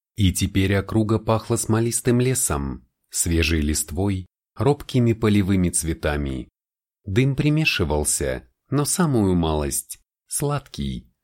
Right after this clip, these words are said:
от очагов и походных костров. О вчерашней битве напоминали только черные подпалины там,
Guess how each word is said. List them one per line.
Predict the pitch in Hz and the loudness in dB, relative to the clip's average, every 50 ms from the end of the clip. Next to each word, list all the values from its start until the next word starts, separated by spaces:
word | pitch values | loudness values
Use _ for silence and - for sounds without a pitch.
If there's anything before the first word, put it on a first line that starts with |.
| _ _ _ | _ _ _
от | - 95 92 87 - | -2 -2 0 0 0
очагов | 92 87 - - 98 87 107 127 123 - - | 0 0 0 -2 0 2 2 0 0 -2 -6
и | - 123 107 | -4 -4 -2
походных | - 110 104 - - 107 98 82 87 87 78 - | 0 -2 -2 -2 0 -2 -2 0 0 -2 -2 -2
костров. | - - 78 - - - - 73 69 69 - - _ _ _ _ _ _ _ _ _ _ _ _ _ _ _ _ _ _ _ | -4 -4 -4 -4 -4 -6 -6 -6 -6 -6 -10 -14 _ _ _ _ _ _ _ _ _ _ _ _ _ _ _ _ _ _ _
О | - 95 92 | 0 2 2
вчерашней | 87 - - - 95 85 90 90 90 - - 101 98 92 | 2 0 -2 0 0 2 2 2 2 2 2 2 2 2
битве | 87 82 117 110 - 110 113 | 2 0 -2 -2 2 2 4
напоминали | 110 113 110 104 117 110 110 110 113 123 135 135 127 131 | 4 4 4 2 4 4 4 4 4 4 4 2 2 0
только | 127 - 131 120 117 - 123 117 | 0 0 0 0 2 0 0 0
черные | - - 123 120 113 117 113 110 107 107 104 | 0 2 0 2 2 2 2 2 4 2 2
подпалины | 101 - 104 104 - - - 101 98 95 95 95 92 90 90 | 2 2 0 0 0 0 0 2 2 4 2 2 2 2 0
там, | - - 104 110 113 110 107 - | 0 0 0 0 0 -2 -4 -8